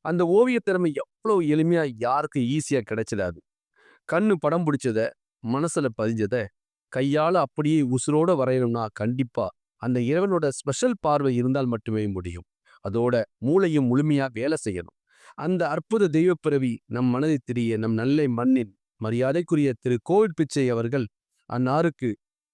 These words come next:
"நுண்ணியவன் என்பவன் நுண்ணியவற்றை காண்பான், அணிந்துணர்வான் ஆயின் அவன்.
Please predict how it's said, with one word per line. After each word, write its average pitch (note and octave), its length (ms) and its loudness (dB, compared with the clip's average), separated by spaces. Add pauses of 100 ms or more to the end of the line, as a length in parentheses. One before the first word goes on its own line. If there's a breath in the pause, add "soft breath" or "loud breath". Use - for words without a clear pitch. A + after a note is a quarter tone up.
(280)
"நுண்ணியவன் G3 560 2
என்பவன் D#3 540 0
நுண்ணியவற்றை E3 760 -2
காண்பான், B2 540 0 (400)
அணிந்துணர்வான் D#3 880 0
ஆயின் D#3 340 -2
அவன். A2 320 -4